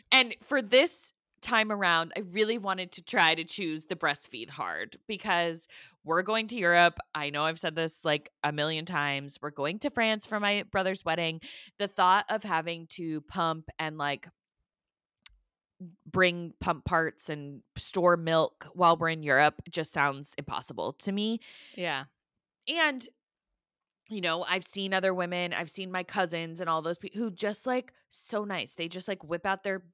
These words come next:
Speaker 1: boob and feed, and the baby eats, and it's
Speaker 2: And you're like, "I can do
Speaker 1: looks so
Speaker 2: that."
Speaker 1: easy.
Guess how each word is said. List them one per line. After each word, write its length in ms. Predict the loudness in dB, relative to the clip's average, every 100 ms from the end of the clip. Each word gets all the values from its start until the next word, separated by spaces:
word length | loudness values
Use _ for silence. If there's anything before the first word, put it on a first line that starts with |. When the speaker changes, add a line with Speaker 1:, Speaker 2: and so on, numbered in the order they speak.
| -2
Speaker 1:
boob 420 | 0 2 0 -2 2
and 360 | 4 4 0 -12 _
feed, 440 | -4 -2 -2 -2 -4
and 140 | -6 -6
the 40 |
baby 300 | -2 -2 -2
eats, 420 | -4 -4 -6 -8 -4
and 160 | -2
it's 340 | -2 -2 -10 -18 _ -20 -20 _ -8
Speaker 2:
And 100 | 2
you're 80 | 4
like, 140 | 8
"I 120 | 8
can 140 | 8 8
do 100 | 8
Speaker 1:
looks 140 | 10
so 180 | 12 10
Speaker 2:
that." 20 |
Speaker 1:
easy. 440 | 8 2 -2 -6